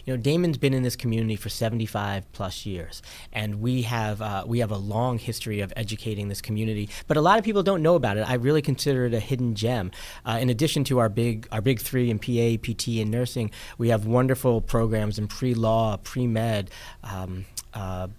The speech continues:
accounting, business, sports management, animation, graphic design, art, education. Um,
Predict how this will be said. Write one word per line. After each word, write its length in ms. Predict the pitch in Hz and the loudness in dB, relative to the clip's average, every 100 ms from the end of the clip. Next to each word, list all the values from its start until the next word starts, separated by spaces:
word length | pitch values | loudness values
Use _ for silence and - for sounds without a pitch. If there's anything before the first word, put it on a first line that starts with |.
| - | -8
accounting, 680 | 123 - 135 120 117 98 | -6 0 2 2 0 -2
business, 440 | 92 127 120 131 107 | 0 0 2 0 0
sports 480 | - - 127 123 - | -4 -2 0 0 2
management, 580 | 113 117 117 113 104 - - - - | 0 2 0 0 -4 -4 -12 -8 2
animation, 680 | 135 135 123 127 123 120 | 4 6 4 4 2 0
graphic 360 | 104 123 123 117 | 2 2 2 0
design, 600 | 113 104 117 117 110 101 - | -2 0 2 2 2 0 -2
art, 320 | 113 123 113 - | 0 0 0 -2
education. 760 | 123 120 123 - 120 113 117 101 - - | -2 0 -2 -2 -2 0 -2 -4 -8 -8
Um, 320 | - 120 123 | -2 0 0